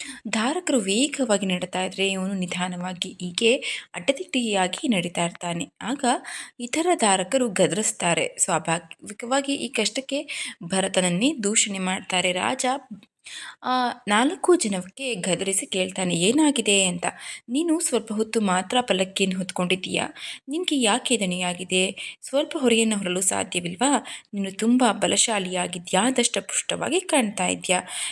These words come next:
ಏಕೆ, ಏಕೆ ಹೀಗ್ ಮಾಡ್ತಾ ಇದ್ಯಾ?" ಅಂತ ರಾಜ ಭರತನನ್ನ ಕೇಳ್ತಾನೆ. ಆಗ ಭರತ ಹೇಳ್ತಾನೆ, ಹೀಗೆ ರಾಜನು ಗದರಿದಾಗ ಭರತ ಏನು ಎದುರುಕೊಳ್ಳೋದಿಲ್ಲ. ಆದ್ರೆ ರಾಜನಿಗೆ ಕೋಪ ಬಂದು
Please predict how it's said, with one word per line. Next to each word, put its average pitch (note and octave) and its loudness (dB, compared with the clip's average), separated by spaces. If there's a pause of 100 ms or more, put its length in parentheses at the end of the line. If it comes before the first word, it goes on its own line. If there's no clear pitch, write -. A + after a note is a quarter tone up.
(140)
ಏಕೆ, D4+ 2
ಏಕೆ C#4 2
ಹೀಗ್ C#4+ 0
ಮಾಡ್ತಾ A#3+ 4
ಇದ್ಯಾ?" G3 0
ಅಂತ F3+ -2
ರಾಜ F3 0
ಭರತನನ್ನ G#3 -2
ಕೇಳ್ತಾನೆ. F#3 -4 (380)
ಆಗ C#4 -4
ಭರತ F#3 -2
ಹೇಳ್ತಾನೆ, F3+ 0 (560)
ಹೀಗೆ C4 4
ರಾಜನು A#3 2
ಗದರಿದಾಗ F#3+ -4 (680)
ಭರತ C#4+ 0
ಏನು D4 10
ಎದುರುಕೊಳ್ಳೋದಿಲ್ಲ. G3 2 (220)
ಆದ್ರೆ G3 0
ರಾಜನಿಗೆ A#3 2
ಕೋಪ G3 0
ಬಂದು A#3+ 2